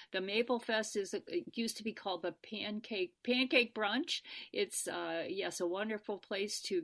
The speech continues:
get maple syrup, to see the maple trees being tapped. You can walk in the woods, uh, get, uh,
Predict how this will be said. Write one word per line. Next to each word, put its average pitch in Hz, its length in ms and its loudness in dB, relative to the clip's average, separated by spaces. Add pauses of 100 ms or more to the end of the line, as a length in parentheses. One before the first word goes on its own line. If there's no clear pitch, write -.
get 190 360 0
maple 175 380 -2
syrup, 214 560 -2 (540)
to 185 180 2
see 220 320 0
the 190 100 -2
maple 196 380 -2
trees 226 460 -2
being 190 400 -2
tapped. 185 640 -4 (240)
You 196 140 -2
can 170 180 -4
walk 165 300 -4
in 185 80 0
the 165 100 -4
woods, 208 800 0
uh, 147 380 -4 (340)
get, 165 360 -2
uh, 151 280 -8